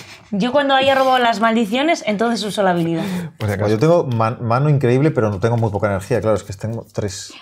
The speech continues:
Speaker 1: Ah, tengo la de retener.
Speaker 2: A ver.
Speaker 1: Una vez por combate, cualquier número de cartas. ¿Podemos hacer un cambio de manos?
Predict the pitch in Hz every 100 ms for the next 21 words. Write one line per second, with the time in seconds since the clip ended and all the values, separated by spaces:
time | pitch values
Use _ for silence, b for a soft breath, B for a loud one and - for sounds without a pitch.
0 | B 311 311 - _ - 302 320 339 320
1 | 311 294 285 269 269 302 226 - _ _
2 | _ _ _ _ _ _ _ _ _ -
3 | - _ _ _ _ _ _ B B B
4 | B B B B B B B B B B
5 | B B B B 127 120 110 262 294 311
6 | 311 302 294 277 262 320 339 339 277 254
7 | 220 285 311 - - - 233 277 285 277
8 | 254 254 247 - 247 254 294 277 277 254
9 | 233 262 247 247 247 277 294 -